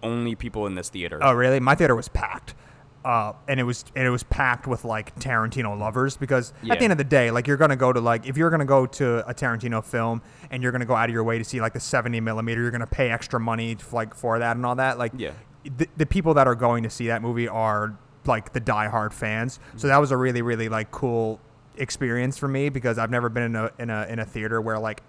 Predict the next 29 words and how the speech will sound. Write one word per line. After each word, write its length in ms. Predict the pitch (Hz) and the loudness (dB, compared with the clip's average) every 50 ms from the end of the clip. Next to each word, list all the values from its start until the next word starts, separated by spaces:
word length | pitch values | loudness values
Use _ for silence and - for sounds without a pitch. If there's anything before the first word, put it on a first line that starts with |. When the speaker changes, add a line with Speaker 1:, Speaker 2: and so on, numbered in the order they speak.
| - | -6
Speaker 2:
everybody 840 | - 110 110 113 113 110 117 117 117 117 113 117 117 113 113 113 113 110 | -4 -2 -2 -2 -4 -4 -2 -2 -2 0 0 0 0 0 0 -2 -4 -4
was 220 | 107 113 107 - | -4 -4 -6 -6
just, 200 | - 113 - - | -8 -10 -10 -8
like, 200 | 117 110 110 107 - - - - - - - - | -8 -8 -8 -8 -12 -20 -20 -20 -20 -20 -20 -10
absolutely, 720 | - 113 110 117 - - - 131 117 120 117 107 107 117 117 | -8 -4 -4 -4 -4 -2 -4 -2 -2 -2 -4 -4 -6 -6 -6
like, 280 | 113 110 104 104 101 - - - | -4 -4 -6 -6 -8 -12 -12 -10
l-, 160 | 135 123 123 | -10 -10 -8
like, 180 | 117 123 120 117 123 139 139 | -8 -8 -8 -8 -10 -14 -10
no 160 | 147 156 160 | -2 2 2
Speaker 1:
Mm. 40 | 156 | 6
Speaker 2:
matter 260 | 156 156 151 143 139 | 6 8 8 8 8
what, 260 | 135 131 135 131 120 117 | 6 8 6 6 4 4
like, 120 | 120 123 | 0 0
everyone 200 | 127 123 127 127 | 2 2 0 -2
was 80 | 123 113 | -2 -2
just 100 | 123 131 | -2 -2
like, 120 | 123 120 | -2 -2
"We 120 | 123 127 | -2 -6
fucking 360 | 120 - 131 113 - 127 120 120 | -4 -4 -6 -4 -4 -6 -4 -4
love 180 | 120 113 110 107 | -4 -4 -6 -6
Quentin 240 | - 202 110 110 110 107 123 104 | -8 -8 -6 -6 -6 -6 -6 -8
Tarantino 340 | 101 104 113 110 104 101 | -8 -6 -8 -8 -8 -8
films." 380 | - - 110 101 98 104 - - - - - - - - - | -6 -6 -8 -8 -8 -12 -14 -18 -20 -20 -20 -20 -20 -16 -6
Um, 380 | 135 127 120 117 110 107 107 104 - - - - - - - | -2 0 0 0 0 -2 -4 -8 -12 -20 -20 -20 -20 -20 -16
so 280 | - - 156 143 135 | -2 4 6 6 6
when 320 | 139 131 143 139 135 131 127 | 6 4 2 0 0 -2 -2
Daisy 540 | 110 135 143 196 233 226 - 247 233 214 | -2 0 0 0 0 -2 -4 -4 -4 -4
is 100 | 170 139 | -4 -6
sitting 560 | - - - - 160 151 147 143 139 135 131 | -6 -8 -2 -2 0 0 0 0 -2 -2 -4